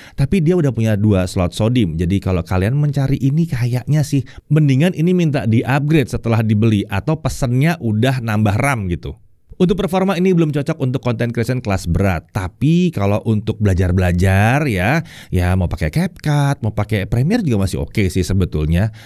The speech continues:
Kan layarnya juga udah oke di sini. Selama nggak ngedit di four K. Sepuluh delapan puluh P tiga puluh F P S aja.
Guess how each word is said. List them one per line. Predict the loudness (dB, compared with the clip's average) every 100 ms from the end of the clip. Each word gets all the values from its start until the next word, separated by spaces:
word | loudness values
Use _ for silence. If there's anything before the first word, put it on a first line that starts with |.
| -8
Kan | -4 0
layarnya | 2 0 0
juga | 0 0
udah | 0
oke | 0 0 -2
di | 0
sini. | -2 -4 -6 -12 -16 -20 -10
Selama | -2 0 2 0 -2 -4 -2
nggak | -2 0
ngedit | 0 0 0
di | 0 0 0 -6 -20 -4
four | -2 0
K. | -2 -4 -10 -18
Sepuluh | -6 0 2
delapan | 2 2
puluh | 0 0
P |
tiga | 0 0 2
puluh | 2
F | 0 0
P | -2
S | 0
aja. | 0 -2